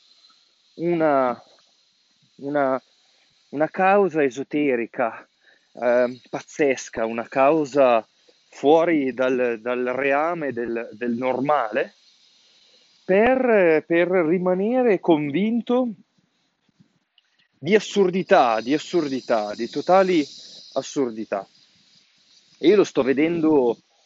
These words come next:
lo sto vedendo in tante persone. Eh, questa è proprio la, quello, quella che io chiamo, eh, invece che l'u-, l'illuminazione,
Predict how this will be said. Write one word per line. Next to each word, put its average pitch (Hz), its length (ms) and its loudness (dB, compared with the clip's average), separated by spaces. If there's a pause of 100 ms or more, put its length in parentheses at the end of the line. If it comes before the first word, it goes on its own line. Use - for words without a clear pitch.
(280)
lo 135 100 -14
sto 180 160 -4
vedendo 165 600 2
in 123 120 -4
tante 156 300 0
persone. 123 640 -2 (280)
Eh, 113 440 -4
questa 208 300 0
è 139 40 -2
proprio 156 500 2 (720)
la, 139 440 4 (1900)
quello, 170 240 0
quella 185 260 0
che 160 420 4
io 180 220 4
chiamo, 143 720 0 (460)
eh, 120 420 -4 (240)
invece 160 460 -2
che 147 240 -2
l'u-, 151 400 0
l'illuminazione, 147 1400 -2